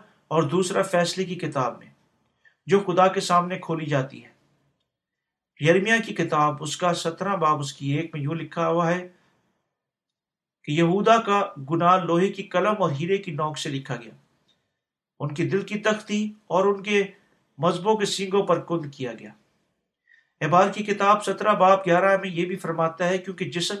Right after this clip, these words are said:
کی جان خون میں ہے، خون جسم کی جان ہے، اور ہمارے گناہوں کی قیمت صرف اس کے خون کے ساتھ ادا کی جا سکتی ہے۔ اس لیے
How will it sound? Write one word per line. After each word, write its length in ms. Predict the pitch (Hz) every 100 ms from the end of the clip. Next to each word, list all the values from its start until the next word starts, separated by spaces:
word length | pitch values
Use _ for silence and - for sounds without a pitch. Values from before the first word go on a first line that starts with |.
| 196
کی 140 | 160
جان 280 | 165 180 190
خون 300 | - 190 190
میں 120 | 135
ہے، 120 | - - _ _ _ _ _ _ _ _
خون 280 | 175 202 175
جسم 300 | 170 202 190
کی 100 | 180
جان 260 | 143 139 139
ہے، 80 | 139 _ _ _ _ _ _ _
اور 140 | - 170
ہمارے 440 | 175 165 180 196 185 - _ _ - 143
گناہوں 360 | 170 185 214
کی 180 | 208 175
قیمت 360 | 170 190 208 208
صرف 300 | 214 208 -
اس 180 | 196 -
کے 100 | 180
خون 320 | - 185 190
کے 80 | 180
ساتھ 300 | - 165 165
ادا 200 | 151 151
کی 140 | 143
جا 120 | 135
سکتی 360 | 127 - - 135
ہے۔ 60 | 135 _ _ _ _ _ _ _ _ _ -
اس 200 | 151 -
لیے 380 | 175 190 185